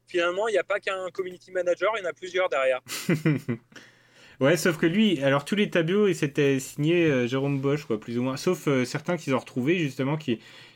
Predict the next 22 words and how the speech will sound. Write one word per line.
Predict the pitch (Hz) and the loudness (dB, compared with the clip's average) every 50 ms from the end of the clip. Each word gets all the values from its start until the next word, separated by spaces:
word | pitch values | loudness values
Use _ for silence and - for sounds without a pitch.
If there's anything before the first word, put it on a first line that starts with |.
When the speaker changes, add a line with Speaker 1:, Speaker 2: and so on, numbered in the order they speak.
| _ | _
Speaker 2:
ils | - 123 | -4 -4
font | - - 190 208 | -2 0 2 2
expertiser. | 202 170 156 - - 151 147 - - - 127 110 117 143 180 190 | 2 2 0 0 -4 -4 -4 -4 -4 -4 -2 0 2 0 2 2
Alors, | 180 127 113 107 | 2 2 2 0
il | 107 110 | 2 2
y | 117 | 2
a | 113 | 2
des | 117 117 | 2 2
gens | 120 151 | 2 0
qui | 151 156 - 120 | -2 -2 -2 0
les | 110 110 110 110 107 113 | 0 2 2 2 0 -2
expertisent, | 113 - _ 127 117 - - - 170 165 - - 139 135 139 - - - | -4 -4 _ -6 -6 -6 -4 -6 -6 -6 -4 -4 -2 -2 -2 -4 -6 -4
parce | - 143 147 | -4 -4 -2
qu'en | - 156 147 | -2 -4 -2
fait, | - 202 | -2 -2
il | 175 165 | 0 0
y | |
a | 147 | 0
des, | 127 131 131 | 0 0 -2
des | 120 123 127 - 131 120 120 127 127 123 120 | -2 -4 -10 -12 -8 -2 0 2 2 2 2
Jérôme | 117 123 147 147 160 156 147 135 | 2 2 2 2 4 2 2 2
Bosch | 131 165 202 214 208 - | 2 2 2 0 -2 -4